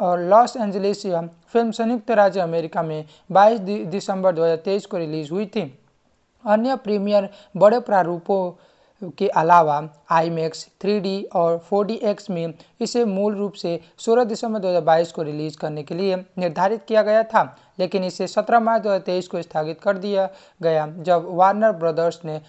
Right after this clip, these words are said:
दृश्य प्रभाव विक्रेताओं के कार्यभार पर कोविड नाइन्टीन महामारी के प्रभाव के कारण अपने रिलीज शेड्यूल को समायोजित किया। इसके बाद इसे पच्चीस दिसंबर दो हज़ार तेईस तक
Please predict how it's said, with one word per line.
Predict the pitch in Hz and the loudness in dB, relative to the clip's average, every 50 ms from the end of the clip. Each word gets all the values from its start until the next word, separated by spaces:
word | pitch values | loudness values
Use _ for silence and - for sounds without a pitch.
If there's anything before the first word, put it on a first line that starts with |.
| _ _ - | _ _ -6
दृश्य | 185 233 214 - - 233 | -4 -4 -4 -4 -4 -4
प्रभाव | - - 196 185 160 160 170 170 170 147 | 0 2 2 2 4 6 6 4 4 2
विक्रेताओं | 147 180 170 - 208 208 208 - 208 196 202 202 208 | -2 -8 -6 -6 -6 -4 0 2 4 4 4 2 0
के | 202 - 202 190 185 | -2 -4 -4 -4 -4
कार्यभार | 185 - _ _ - - 202 208 208 220 208 170 165 180 175 175 170 | -6 -8 _ _ 2 4 6 6 6 4 2 2 4 4 4 4 4
पर | - - 170 170 | 0 -2 -2 -2
कोविड | - - 202 202 202 233 233 196 | -2 -2 -4 -4 -4 -4 -6 -6
नाइन्टीन | 185 170 160 156 180 160 | -6 -8 -8 -8 -10 -10
महामारी | 160 156 151 151 147 147 151 147 | -10 -10 -10 -10 -10 -10 -10 -10
के | 156 - 175 | -12 -14 -12
प्रभाव | - 160 165 151 151 151 175 190 208 208 | -8 -6 -6 -2 2 4 6 6 6 4
के | - - 202 | 2 -4 -2
कारण | - - 220 214 196 190 190 190 190 - _ _ _ _ | 4 6 6 6 6 4 2 0 -6 -14 _ _ _ _
अपने | - 208 - - 226 226 | 4 4 4 4 -2 -2
रिलीज | 208 196 170 175 190 196 185 | -2 -2 -4 -4 -4 -4 -6
शेड्यूल | 196 - 196 165 160 165 180 180 180 | -8 -8 -8 -6 -4 -4 -4 -4 -4
को | 175 - 170 165 165 156 - - - _ _ - | -6 -6 -6 -6 -6 -6 -10 -14 -20 _ _ -4
समायोजित | - 185 180 190 190 185 185 185 190 190 170 180 208 190 - _ - | -4 -2 0 0 0 0 0 0 -2 -2 -4 -6 -10 -10 -10 _ -10
किया। | 185 160 135 127 - _ _ _ _ _ _ - - | -8 -6 -6 -8 -10 _ _ _ _ _ _ -8 -8
इसके | 185 - - - 185 | -8 -6 -4 -4 0
बाद | 160 175 170 170 180 175 - | 4 6 8 6 6 4 0
इसे | 247 - - 214 202 | -6 -4 -4 -4 -4
पच्चीस | - - 214 - 247 254 226 | -4 -6 -8 -6 -6 -6 -6
दिसंबर | 196 226 208 - 240 214 220 214 | -6 -6 -6 -6 -4 -4 -2 0
दो | 196 202 | 2 2
हज़ार | 196 | 0
तेईस | 190 - 202 190 196 190 - | 0 0 -2 -4 -4 -4 -6
तक | - 202 | -6 -6